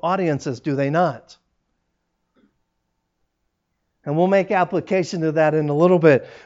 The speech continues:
But so it's not the same Greek word, but it, it's interesting that Paul chose this particular Greek word to describe the word race, because it's run before people.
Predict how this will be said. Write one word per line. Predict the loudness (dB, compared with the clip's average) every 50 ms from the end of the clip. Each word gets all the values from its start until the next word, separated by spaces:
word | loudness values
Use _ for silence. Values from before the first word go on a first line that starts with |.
| _ 2
But | 2 2 4
so | 4 4 6
it's | 6 4 4 2
not | 2 2 2 2
the | 0 -2
same | -4 -2 0 0 2 2 2 2
Greek | 4 4 4 4 6
word, | 6 8 8 8 6 4
but | 4 4 4 2 -2 -18 -20 -20 _ _
it, | -4 -2 -2 2 2
it's | 0 0 0 -2
interesting | -2 0 2 4 6 6 6 6 6 4 2 0 0 0 0 0 -2 -6 _ _ _ _ _ _ -2
that | 2 4 4 4 2 -2 -18 -20 -20 _ _ _ -20
Paul | -12 -2 2 4 4 4 4 2 -2
chose | -8 -10 -6 -2 -2 -2 -2 -4 -6 -6
this | -4 -4 -4 -4 -6 -12 -20
particular | _ -16 -16 -12 -8 -8 -8 -8 -6 -6 -4 -4 -4 -4 -6
Greek | -6 -8 -8 -8 -8 -8 -6
word | -2 0 0 0 0 -2 -6 -12 _ _ _ _ _ _
to | -10 -10 -8
describe | -8 -8 -10 -6 -2 -2 -2 -2 -2
the | -4 -6
word | -6 -6 -6 -6
race, | -6 -6 -8 -8 -12 -12
because | -12 -12 -10 -8 -8 -8 -8 -8
it's | -10 -12 -10 -8
run | -6 -4 -4 -4 -4
before | -6 -10 -12 -14 -14 -12 -12 -12
people. | -12 -14 -16 -16 -16 -18 -20 -20 _